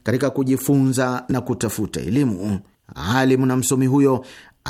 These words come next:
alianza kuandika vitabu akiwa katika rika la ujana.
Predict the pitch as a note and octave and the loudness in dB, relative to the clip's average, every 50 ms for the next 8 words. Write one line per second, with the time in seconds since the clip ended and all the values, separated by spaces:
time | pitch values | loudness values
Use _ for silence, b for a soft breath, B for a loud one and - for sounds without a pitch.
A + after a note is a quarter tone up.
0 | D2 D2 D#2+ F#2+ A#2+ C3 C3 C3+ C3+ C#3 C#3 C#3+ C#3 A#2+ C#3 C3 - C3+ C3 C3 | -8 -4 -2 0 2 2 4 4 2 2 2 0 0 0 -2 -2 0 0 0 2
1 | B2+ C3+ C3+ B2+ C3+ A#2+ B2 C3 B2+ - C#3+ C#3+ C#3 C3+ C3+ C3+ C3 C3 - C#3 | 2 2 2 0 0 0 -2 -2 -2 0 -2 -2 0 0 0 -2 -2 0 0 0
2 | C3 C3 B2+ A#2+ C3 B2 - B2+ B2 A#2+ B2 A#2 - G2+ F2 D#2 D2 D2+ F2 A#2 | 2 2 2 0 -2 -4 -4 -2 -2 0 0 -2 -2 -4 -8 -8 -8 -6 -2 -2
3 | C3+ C3+ C#3 C3 G#2+ | 0 0 0 -2 -2